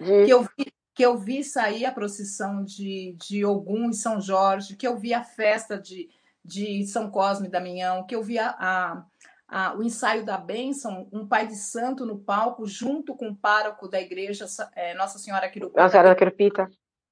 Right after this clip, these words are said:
Speaker 2: Abençoar a escola pra sair pra avenida, né? Onde eu vi esse, o pavilhão, que é a divindade da escola, fixado pra dar proteção à comunidade. Então, tudo isso que eu conto no livro, e ainda bem que deu tempo de fazer esse registro, né? Porque hoje,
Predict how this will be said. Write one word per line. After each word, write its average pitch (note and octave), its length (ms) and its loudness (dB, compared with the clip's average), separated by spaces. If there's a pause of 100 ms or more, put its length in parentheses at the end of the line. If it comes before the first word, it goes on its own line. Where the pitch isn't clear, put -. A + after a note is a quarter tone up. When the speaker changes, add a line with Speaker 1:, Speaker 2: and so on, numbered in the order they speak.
(240)
Speaker 2:
Abençoar G#3+ 540 0
a A#3 60 0
escola G#3+ 500 -2
pra G3+ 160 -4
sair G3 320 -6
pra G#3 140 -6
avenida, F#3+ 580 -10
né? F#3+ 180 -4
Onde A3 160 -4
eu A3 80 -2
vi A3+ 200 -6
esse, - 260 -10
o G#3+ 140 -8
pavilhão, A3+ 580 -2
que B3 140 -6
é A#3 80 0
a - 20 -6
divindade A3 800 -8
da F#3 100 -6
escola, G3 480 -2
fixado F#3+ 720 -4 (380)
pra F#3+ 140 2
dar G3+ 160 0
proteção G3+ 600 -8
à F#3+ 80 -6
comunidade. F#3 600 -2
Então, A#3+ 200 -2
tudo D4+ 240 -8
isso C4+ 280 -8
que B3 80 -4
eu G#3 80 -2
conto B3 320 0
no G#3 120 -12
livro, G#3 560 -14 (320)
e B3 120 8
ainda C4 240 4
bem A#3 240 -4
que C#4 80 -8
deu B3+ 160 -4
tempo C4+ 420 -10
de G#3+ 80 -14
fazer G3+ 300 -8
esse F3+ 160 -14
registro, F3 600 -12
né? E3+ 200 -2
Porque G#3 320 -2
hoje, G3 440 -2